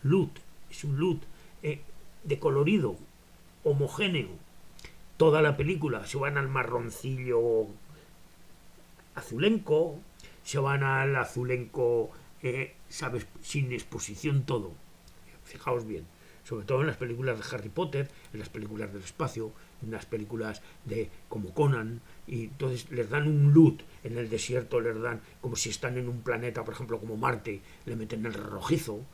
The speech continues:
¿eh? Porque, eh, ¿entiendes? Eso es el look.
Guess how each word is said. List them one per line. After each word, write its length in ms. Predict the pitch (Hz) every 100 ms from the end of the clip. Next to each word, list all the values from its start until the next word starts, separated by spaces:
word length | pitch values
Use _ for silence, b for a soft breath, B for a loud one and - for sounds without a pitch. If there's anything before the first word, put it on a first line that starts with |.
| B B -
¿eh? 260 | 131 127 131 - - - -
Porque, 320 | 123 - - - - -
eh, 260 | 143 - - -
¿entiendes? 560 | - - 170 120 131 -
Eso 260 | 113 113 151
es 120 | 123
el 220 | 107 104
look. 160 | 113